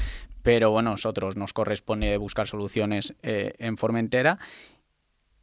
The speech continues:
y que intentaremos, eh, trabajar para solucionarlo.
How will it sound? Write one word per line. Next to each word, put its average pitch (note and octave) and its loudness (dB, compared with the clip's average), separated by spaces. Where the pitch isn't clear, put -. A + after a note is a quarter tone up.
y B2+ 4
que A#2+ 2
intentaremos, G#2+ 2
eh, G2+ -2
trabajar G2+ 0
para A2+ 2
solucionarlo. A2 0